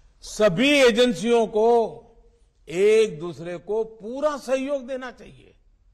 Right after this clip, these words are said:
कोई बड़ा है, कोई छोटा है, किसका अधिकार है, उसी में कभी-कभी तो हम देखते हैं एक आध एफ़आईआर रजिस्टर नहीं हुई। क्यों नहीं हुई?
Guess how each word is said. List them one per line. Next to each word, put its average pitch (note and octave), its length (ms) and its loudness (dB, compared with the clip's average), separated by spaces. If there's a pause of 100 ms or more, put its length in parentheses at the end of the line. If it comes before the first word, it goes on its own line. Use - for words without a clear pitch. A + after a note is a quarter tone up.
(640)
कोई A3+ 180 0
बड़ा A3 420 -2
है, A#3 300 -6
कोई A#3 220 -6
छोटा G#3+ 580 -10
है, A3+ 420 -6
किसका G#3+ 440 -14
अधिकार G#3+ 580 -6
है, A#3+ 540 -10 (560)
उसी A3 320 -8
में C4 440 0 (840)
कभी-कभी F3 400 -6
तो F#3 60 -6
हम F#3+ 120 -10
देखते F#3 300 -10
हैं G3 400 -18 (100)
एक E3 180 -14
आध F3 120 -8
एफ़आईआर F3 360 -6
रजिस्टर E3+ 420 -12
नहीं D#3 140 -12
हुई। B2+ 80 -14
क्यों F3 180 -10
नहीं G3+ 120 -8
हुई? A3+ 240 -14